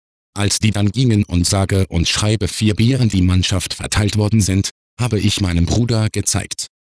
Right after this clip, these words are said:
was man mit einer Flasche Wodka, Martini und Gläsern so alles machen kann. Als die beiden Flaschen mehr oder weniger gerecht unter uns verteilt waren und wir den Arsch richtig zu hatten, bin ich nach Hause.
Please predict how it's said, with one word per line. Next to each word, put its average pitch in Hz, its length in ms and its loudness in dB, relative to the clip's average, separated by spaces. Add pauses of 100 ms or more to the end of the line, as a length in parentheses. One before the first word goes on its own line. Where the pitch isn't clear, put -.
was 120 260 0
man 107 160 4
mit 95 200 0
einer 101 180 2
Flasche 104 360 0
Wodka, 92 400 0 (280)
Martini 107 540 0
und 92 240 -4
Gläsern 87 440 0
so 90 180 2
alles 120 300 0
machen 87 260 -2
kann. - 220 -4 (560)
Als 101 260 -2
die 101 140 0
beiden 101 340 2
Flaschen 101 400 0
mehr 117 260 4
oder 104 240 0
weniger 113 340 2
gerecht 98 500 -2
unter 95 340 -2
uns 85 180 0
verteilt 92 500 -2
waren 101 220 2
und 110 240 -2
wir 117 140 0
den 101 160 0
Arsch - 300 -2
richtig - 360 -2
zu 90 180 0
hatten, 104 300 0 (320)
bin 87 160 -2
ich - 180 -4
nach 113 240 -2
Hause. 92 380 0